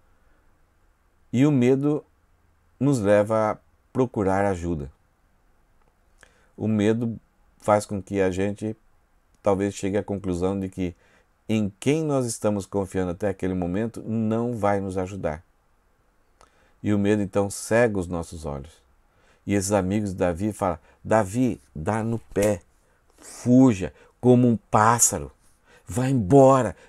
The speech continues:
vamos embora daqui, vamos nos salvar." E nesses conselhos nós vamos descobrir algumas coisas que realmente batem na gente.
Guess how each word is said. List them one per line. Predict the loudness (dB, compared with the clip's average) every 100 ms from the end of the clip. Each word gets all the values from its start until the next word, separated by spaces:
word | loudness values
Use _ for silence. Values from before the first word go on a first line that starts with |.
| 4
vamos | 6 8 6
embora | 4 4 4 2 0
daqui, | -4 -4 -4 -4 -6 -12 _ _ _ 2
vamos | 8 10 10 6
nos | 4
salvar." | 4 4 2 0 0 -4 -12 _ _ _ _ _ _ _ _ _ _ _ _ _ _ _ _ _ _ _ _ _ _ _ _ _ _ _ _ _ _ _ _ _ _
E | 2
nesses | 2 2 -4 -4
conselhos | -4 -2 0 2 2 0 -2
nós | -4 -2
vamos | -4 -2
descobrir | -2 -4 -4 -4 -2 0 0 -2 -8 _ _ _ _ _ _ _ _ _ _ -4
algumas | -2 -2 -2 -2 -4 -12 _
coisas | -2 0 2 0 -4 -10
que | -12 -6 -4 -4 -4 _ -4
realmente | 0 0 0 -4 -6 -10 -10 _ _ _ _ -14
batem | -12 2 2 2 -6 -10
na | -10
gente. | -12 -16 -20